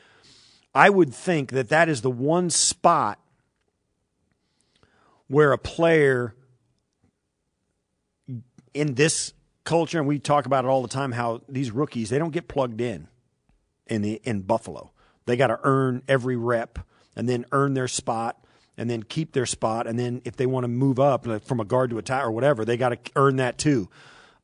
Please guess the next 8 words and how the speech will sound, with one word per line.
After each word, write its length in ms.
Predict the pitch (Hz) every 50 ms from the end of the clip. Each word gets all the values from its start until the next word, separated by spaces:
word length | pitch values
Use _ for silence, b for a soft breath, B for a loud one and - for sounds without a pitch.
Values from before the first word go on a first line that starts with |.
| _ _ _ -
And 180 | 127 123 117
somebody 340 | - - 165 151 139 131 135
else 180 | 156 160 147 -
has 80 | 127 117
gotta 260 | 135 131 120 123 - -
unearn 400 | 151 151 151 139 127 113 104 95
it. 120 | 87 - _ b b b b b b b b b b b b b b b _ _ _ _ _ -
But 420 | 107 - 160 180 151 123 -